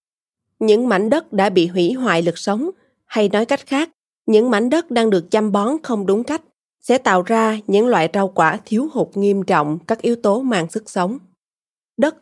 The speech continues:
thiếu hụt dưỡng chất bao nhiêu, thì nông sản của chúng sẽ thiếu chất dinh dưỡng bấy nhiêu. Hơn nữa, ngay cả trong điều kiện đất canh tác tốt nhất, việc sử dụng thuốc trừ sâu và thuốc phun thực vật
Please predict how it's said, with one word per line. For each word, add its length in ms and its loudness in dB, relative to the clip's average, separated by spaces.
thiếu 200 -2
hụt 220 -2
dưỡng 240 0
chất 200 -6
bao 180 0
nhiêu, 340 0
thì 160 0
nông 220 0
sản 280 -2
của 100 -2
chúng 340 -2
sẽ 320 -2
thiếu 300 -6
chất 180 -4
dinh 220 0
dưỡng 280 0
bấy 160 -4
nhiêu. 360 2
Hơn 180 0
nữa, 280 2
ngay 160 2
cả 160 0
trong 280 -2
điều 160 4
kiện 280 0
đất 200 -4
canh 160 -2
tác 240 -8
tốt 240 0
nhất, 200 -2
việc 160 0
sử 120 4
dụng 280 2
thuốc 220 -4
trừ 160 4
sâu 380 0
và 120 2
thuốc 220 -6
phun 180 -2
thực 220 -6
vật 220 2